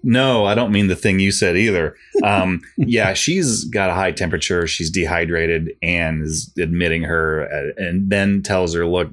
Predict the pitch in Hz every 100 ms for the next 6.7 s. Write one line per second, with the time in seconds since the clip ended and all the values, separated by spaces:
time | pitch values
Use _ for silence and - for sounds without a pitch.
0 | 85 90 82 85 113 135 127 120 123 139
1 | 101 78 73 80 98 107 107 101 98 -
2 | - _ _ _ - - - 95 85 80
3 | 80 76 - 62 - - - - _ -
4 | 80 76 76 76 _ 147 151 127 117 107
5 | 113 - 226 202 - 151 113 131 - 185
6 | 165 156 120 123 120 - -